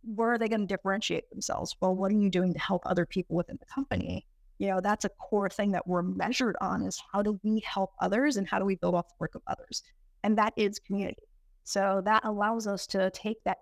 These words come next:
community and put it inside, you know, it's not directly in, like, you have to have it as a core priority, but you can talk about it in terms around how have I supported my other peers within Microsoft,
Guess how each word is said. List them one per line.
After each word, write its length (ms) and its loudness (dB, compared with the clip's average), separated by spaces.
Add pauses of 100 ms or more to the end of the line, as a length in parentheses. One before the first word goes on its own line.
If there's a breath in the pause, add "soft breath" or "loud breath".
community 440 0
and 140 -6
put 140 -2
it 120 -4
inside, 640 0
you 60 0
know, 160 0
it's 120 -4
not 200 0
directly 440 0
in, 100 -2
like, 240 -2
you 100 -4
have 120 -4
to 60 -20 (160)
have 180 -4
it 80 -8
as 100 -8
a 120 -20
core 160 -4
priority, 680 -2 (440)
but 180 4
you 140 2
can 160 -2
talk 380 -2
about 340 0
it 180 0
in 160 -2
terms 680 -2
around 300 -2
how 180 -4
have 120 -2
I 80 0
supported 360 -4
my 140 -4
other 140 -4
peers 300 -8
within 220 -8
Microsoft, 760 -6